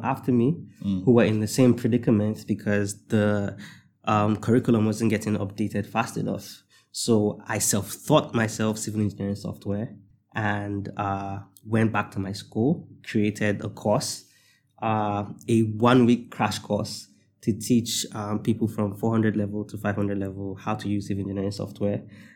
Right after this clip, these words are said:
Speaker 1: and hook them up to gigs and companies that are willing to employ them. Yeah, uh, I started with my alma mater, and we were able to train, uh, close to twenty undergraduates who we certified,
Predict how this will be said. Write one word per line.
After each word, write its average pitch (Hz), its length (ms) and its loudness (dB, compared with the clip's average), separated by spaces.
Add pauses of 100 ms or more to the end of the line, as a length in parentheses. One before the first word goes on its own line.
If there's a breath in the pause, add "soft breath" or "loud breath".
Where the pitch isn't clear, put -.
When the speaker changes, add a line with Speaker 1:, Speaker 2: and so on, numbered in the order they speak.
(180 loud breath)
Speaker 1:
and 107 220 2
hook - 200 0
them 107 160 2
up 104 140 -6
to 98 200 -4 (100)
gigs 104 280 -2
and 101 140 -4
companies 101 460 -4
that 98 100 -10
are 95 60 -8
willing 101 240 -4
to 101 120 -10
employ 98 260 -6
them. - 180 -10 (280)
Yeah, 104 340 4 (240)
uh, 104 420 -2
I - 60 0
started 123 300 4
with 107 100 4
my 104 160 -2 (100)
alma 104 220 -4
mater, 120 460 2 (560 loud breath)
and 107 300 2
we 107 60 2
were 104 200 -2
able 113 260 0
to 110 140 -8
train, 110 720 0
uh, 98 460 -6 (160)
close - 200 -8
to 107 80 -6
twenty 107 800 0
undergraduates 101 920 -6 (280)
who 117 140 4
we 107 180 2
certified, 104 720 -2